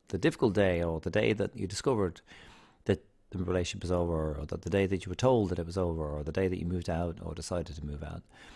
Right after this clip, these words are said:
Everybody n-, knows that moment when the realization comes that the relationship is over, and we'll call that our D-Day. Now, how do you cope with that? For me,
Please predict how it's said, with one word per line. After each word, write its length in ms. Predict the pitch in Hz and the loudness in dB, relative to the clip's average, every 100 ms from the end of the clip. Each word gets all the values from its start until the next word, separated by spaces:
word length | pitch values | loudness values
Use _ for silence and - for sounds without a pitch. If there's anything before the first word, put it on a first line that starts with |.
| - - - - - - - | -20 -20 -20 -20 -20 -20 4
Everybody 600 | 131 127 135 123 120 104 - - | 6 8 10 10 10 6 -4 -2
n-, 140 | 113 - | -2 4
knows 360 | 117 117 110 | 6 8 8
that 160 | 110 101 | 6 4
moment 380 | 98 98 95 90 | 4 4 2 0
when 720 | 101 92 92 92 90 90 87 90 - _ | -4 0 2 2 2 2 0 -4 -12 _
the 80 | 92 | 0
realization 640 | 92 90 87 85 80 - | 2 2 0 -2 -4 -6
comes 280 | 82 80 76 | -6 -6 -4
that 180 | 87 80 _ _ _ - | -6 -8 _ _ _ -12
the 100 | 82 | -8
relationship 420 | 80 80 - - _ _ | -6 -8 -12 -16 _ _
is 140 | - - _ | -16 -16 _
over, 360 | - 80 151 185 - _ - | -10 -6 -4 -6 -10 _ -8
and 420 | 90 85 82 78 - | -6 -4 -4 -6 -8
we'll 140 | 78 | -10
call 200 | - 101 | -4 -4
that 140 | 90 - - - | -4 -14 -20 -10
our 100 | 82 | -10
D-Day. 380 | 73 69 - - _ _ _ _ - - - - - - - - - - - - | -8 -12 -14 -20 _ _ _ _ -20 -20 -20 -20 -20 -20 -20 -20 -20 -20 -6 6
Now, 400 | 120 123 120 - _ _ _ _ _ _ _ _ _ _ _ _ _ - | 8 8 6 0 _ _ _ _ _ _ _ _ _ _ _ _ _ -12
how 420 | - - 117 120 | -8 -2 2 4
do 140 | 113 107 | 4 6
you 160 | 101 | 4
cope 320 | - 107 101 | 4 0 0
with 100 | 95 | 0
that? 220 | 87 73 62 - _ _ _ _ | -2 -4 -8 -18 _ _ _ _
For 140 | - | -2
me, 280 | 117 220 233 | 2 4 2